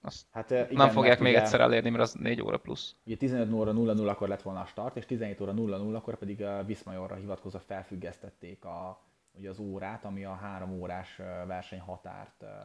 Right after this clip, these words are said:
Speaker 1: Így van.
Speaker 2: szabja meg azért, hogy, ö, legyen. Egyébként ezt okosan csinálták Máziék, hogy ha mindig ostorozunk, akkor legalább dicsérjük meg, amikor megérdemli. Ezt okosan csinálták azért, hogy hagyjanak maguknak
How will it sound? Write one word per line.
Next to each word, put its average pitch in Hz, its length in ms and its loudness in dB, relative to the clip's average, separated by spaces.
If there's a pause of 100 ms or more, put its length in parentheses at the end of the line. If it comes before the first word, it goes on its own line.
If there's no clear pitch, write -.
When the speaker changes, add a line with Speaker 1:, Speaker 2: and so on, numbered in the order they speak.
(140)
Speaker 1:
Így - 220 -12
van. 98 100 -10
Speaker 2:
szabja 95 180 -12
meg 98 300 -10 (200)
azért, 104 440 -12
hogy, 104 160 -12
ö, 104 220 -10
legyen. 101 240 -8
Egyébként 127 300 -8
ezt 135 80 -12
okosan 127 240 -10
csinálták 98 440 -10
Máziék, 98 440 -12
hogy 101 220 -18 (100)
ha 104 80 -20
mindig 95 280 -12
ostorozunk, 98 440 -14
akkor 95 200 -14
legalább 98 220 -12
dicsérjük 95 360 -12
meg, 92 80 -14
amikor 92 280 -12
megérdemli. 95 440 -8
Ezt - 120 -12
okosan 98 260 -8
csinálták 98 380 -8
azért, 95 200 -8
hogy 95 100 -8
hagyjanak 95 280 -8
maguknak 98 380 -6